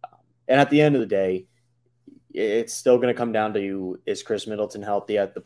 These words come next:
at the right time? Is Jrue Holiday still healthy at the right time? Obviously, Giannis, that's a given. Um, Cleveland didn't do anything. The Knicks, they added Josh Hart. That's not exact, you know, it's a nice move. That's not a move that's gonna take the Knicks into contention.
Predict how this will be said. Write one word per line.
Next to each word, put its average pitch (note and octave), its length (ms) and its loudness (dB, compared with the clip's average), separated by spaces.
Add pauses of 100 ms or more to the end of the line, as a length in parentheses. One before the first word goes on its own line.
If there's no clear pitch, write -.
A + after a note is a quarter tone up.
(160)
at G#2 140 -4
the G#2 80 -2
right G2 200 0
time? F2+ 340 -8
Is F2+ 120 -12
Jrue G2+ 300 -6
Holiday F#2+ 380 0
still F#2 260 -6
healthy F#2+ 320 -2
at F#2 100 -4
the G2+ 80 -6
right F2+ 240 -2
time? F2+ 380 -6
Obviously, F#2+ 560 -2
Giannis, F2+ 520 -4
that's - 260 -6
a - 20 -18
given. F#2 340 -2 (920)
Um, D#2+ 200 -6 (320)
Cleveland C3+ 520 6 (320)
didn't A2+ 220 -2
do A2+ 160 2
anything. G#2+ 600 -2 (1600)
The - 60 -8
Knicks, A#2+ 640 2
they G2 120 -2
added G#2 280 4
Josh F#2+ 340 0
Hart. A2+ 420 6
That's G#2 180 -4
not A2 160 0
exact, G#2 400 0
you G#2 100 -8
know, G2+ 80 -6
it's F#2+ 120 -10
a G#2+ 60 -10
nice A2+ 340 0
move. A2 440 0
That's G2 220 -4
not G#2+ 140 0
a G#2 40 0
move G2+ 300 -2
that's G2+ 200 -4
gonna G#2 180 -8
take G2+ 240 -8
the G2 60 -6
Knicks G2 280 -8
into F#2 160 -8
contention. B2 720 -4